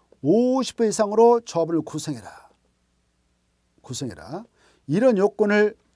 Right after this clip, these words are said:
충족하도록 하고 있습니다. 자, 거기 보면 동그라미 읽어볼까요? 지역 주택조합이나 직장 주택조합 설립인가를 받으려는 자는 해당 주택 건설 대지의 팔십 퍼센트 이상에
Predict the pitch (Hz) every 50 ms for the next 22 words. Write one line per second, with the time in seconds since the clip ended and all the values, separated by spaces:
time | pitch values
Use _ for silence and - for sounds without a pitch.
0 | _ _ - - - 285 285 277 277 254 262 254 240 240 _ - - 196 156 175
1 | 185 196 202 196 - - - - 247 233 226 - - - 151 135 131 127 147 139
2 | 110 - _ _ _ _ _ _ _ _ _ _ _ _ _ _ - - - _
3 | _ _ 180 170 165 214 226 233 240 220 185 185 202 - - _ _ _ _ _
4 | _ _ _ _ - 262 269 262 233 196 185 185 196 190 175 156 175 180 220 254
5 | 285 - _ _ _ _ _ - - - - 196 226 233 214 - - - 151 -
6 | - 220 220 214 226 214 196 196 175 160 156 156 - _ - - 165 156 _ 226
7 | 233 226 214 175 - - - 214 208 - 220 190 175 - - 262 269 262 233 240
8 | 214 196 185 175 - - - 147 151 180 190 190 175 156 147 139 147 165 180 170
9 | 135 104 90 - _ _ _ _ - _ _ _ _ _ - 240 254 254 220 247
10 | 220 185 - - - _ - 220 214 220 214 208 185 190 175 - 190 196 190 160
11 | 190 208 214 226 233 - _ _ _ _ _ _ _ - - 262 285 302 262 -
12 | - 262 - - 247 233 202 190 170 151 190 180 196 202 202 208 208